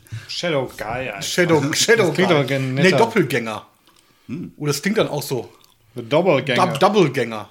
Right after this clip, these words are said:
Speaker 1: Wie, wie wär's mit, äh, The Darkness Ganger?
Speaker 2: The Darkness Ganger.
Speaker 1: Ja, klingt ein bisschen komisch.
Speaker 3: Ja, da, Amerikaner mögen ja deutsche Namen, sowas wie Weltschmerz,
Speaker 2: Ja, ich nenn mich Doppel-,
Speaker 3: Schadenfreude.
Speaker 2: ich nenn mich einfach Doppelgänger.
Speaker 3: Doppelgänger, ja.
Speaker 2: Doppelgänger. Und ich bin, ich bin vielleicht einfach Schweizer.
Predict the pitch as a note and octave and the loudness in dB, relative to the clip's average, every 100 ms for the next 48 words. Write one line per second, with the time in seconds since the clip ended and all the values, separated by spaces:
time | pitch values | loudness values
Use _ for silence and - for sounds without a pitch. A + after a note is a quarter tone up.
0 | C3 G#2+ A2 A#2 A2+ B2 B2+ - A#2+ A#2 | -18 -12 -8 -8 -8 -8 -8 -10 -12 -14
1 | B2+ G#2+ G2+ G2+ G#2+ A2+ C3 A#2 G2+ - | -14 -14 -16 -18 -14 -14 -16 -20 -20 -18
2 | G2 G2 F#2+ F#2+ C#3+ C3 - - C3+ B2+ | -18 -16 -18 -14 -12 -10 -10 -8 -8 -6
3 | A2+ A2+ - D3+ - - - - - C3 | -10 -12 -16 -14 -8 -4 -4 -2 -2 0
4 | C#3+ D3+ D#3 G#3+ B3 A3 E3+ G#3+ - D#3+ | 2 2 2 -2 -2 -2 -2 -6 -4 -4
5 | C#3+ - D3+ C3+ A2+ A#2 B2 B2 - - | -6 -6 -6 -6 -4 -2 0 -2 -6 -16
6 | _ _ _ _ _ - A#2 G#2+ B2 C#3 | _ _ _ _ _ -8 -6 -6 -4 -2
7 | B2+ C#3+ A2+ F#2 F2+ - F#2+ F2 F2 F#2 | 0 0 -2 -4 -8 -8 -8 -8 -8 -10
8 | F2+ F2 F#2 G2 A2 A2 G#2+ G2 G2 F#2+ | -10 -8 -6 -4 -4 -6 -8 -6 -8 -4
9 | F#3 - G3+ G3 - - B2+ G#2+ A2 G#2 | -4 0 0 0 0 0 0 0 -2 -6
10 | - G#2 G#2 G2+ G3 G3+ F#3+ E3+ F3 F3+ | -8 -4 -2 2 2 4 2 2 0 0
11 | C3 A#2+ A2+ G#2+ - - F#2 E2 D#2+ D2+ | -2 -2 -8 -12 -16 -12 -10 -10 -12 -12
12 | D#2 E3 E3+ D#3 C3+ D3 D#3+ D#3+ C3+ F3+ | -6 -2 0 0 0 -2 -2 -4 -2 -2
13 | F#3 E3+ - F3 - D#3+ D3+ D3 - - | -2 -6 -8 -8 -6 -8 -6 -8 -8 -10
14 | - F#3+ G3 C#4 C#4+ | -4 -4 -4 -8 -8